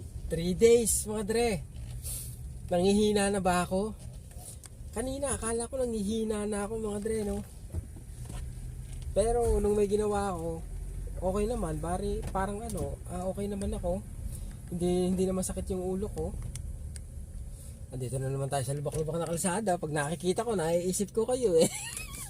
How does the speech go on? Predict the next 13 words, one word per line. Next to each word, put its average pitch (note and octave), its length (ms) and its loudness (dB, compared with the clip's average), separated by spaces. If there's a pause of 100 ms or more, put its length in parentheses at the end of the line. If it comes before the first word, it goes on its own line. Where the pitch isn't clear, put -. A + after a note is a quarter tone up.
(540)
<laughs> - 1200 -8
Dadaan D#3 320 2
pa E3+ 140 0
tayo E3+ 180 4
sa F3 160 2
pang E3+ 160 4
mayayamang D#3+ 560 4
kalsada, D#3 480 2
ha? C3+ 240 2
<laughs> C3+ 80 0 (4000)
Oh, C3+ 160 2
di B2+ 160 4
ba? D3 160 2